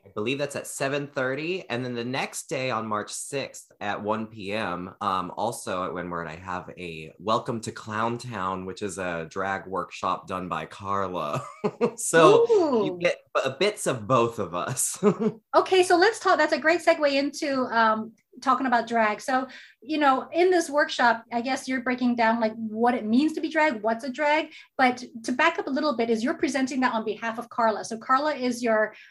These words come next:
Speaker 2: um, what, your, your persona that you've created. We talked about this earlier, the Karen in you, <laughs> or,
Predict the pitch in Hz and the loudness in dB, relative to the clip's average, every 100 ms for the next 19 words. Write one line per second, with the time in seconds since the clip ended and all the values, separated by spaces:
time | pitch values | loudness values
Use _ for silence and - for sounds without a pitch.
0 | - 220 214 208 196 196 202 196 _ _ | -2 2 2 2 0 -4 -10 -16 _ _
1 | _ - - _ _ 240 233 202 - 220 | _ -20 -20 _ _ 0 0 0 -2 0
2 | 220 - 220 220 220 _ 269 254 - 294 | 0 -2 -4 -4 -6 _ -4 -4 0 2
3 | 294 214 214 226 208 226 254 - 269 302 | 2 0 0 -2 -2 0 -2 -2 -2 0
4 | 294 208 220 226 240 233 269 262 247 226 | 2 0 -2 -2 -2 0 -2 0 -2 -2
5 | 226 240 269 214 208 220 - 262 277 240 | -4 -4 -2 -2 -2 -6 -4 0 2 2
6 | 214 233 269 220 208 247 - 254 - 254 | 2 2 4 4 4 2 -4 -6 -6 -12
7 | - - - 214 208 220 226 | -12 -16 -8 -4 -2 0 -2